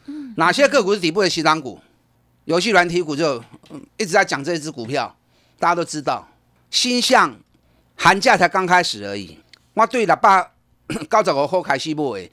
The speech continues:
Speaker 2: 起到八百七十块。
Speaker 1: 嗯，
Speaker 2: 伤少，
Speaker 1: 嗯。
Speaker 2: 我跟你讲，这支股票吼，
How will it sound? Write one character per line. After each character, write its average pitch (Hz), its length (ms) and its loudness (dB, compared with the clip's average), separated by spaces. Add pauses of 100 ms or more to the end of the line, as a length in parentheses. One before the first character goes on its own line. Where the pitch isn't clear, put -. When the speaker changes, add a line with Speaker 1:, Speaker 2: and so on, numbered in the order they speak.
(220)
Speaker 2:
起 208 160 -4
到 190 140 4
八 190 160 0
百 170 140 4
七 - 140 -8
十 110 120 -10
块。 - 180 -10 (540)
Speaker 1:
嗯， 311 240 -12
Speaker 2:
伤 165 280 -2
少， 202 240 -4
Speaker 1:
嗯。 - 20 -4
Speaker 2:
我 170 80 -2
跟 139 120 -2
你 139 60 -2
讲， 131 200 -6
这 185 120 -10
支 165 120 -4
股 156 200 -2
票 113 240 -10
吼， 98 200 -10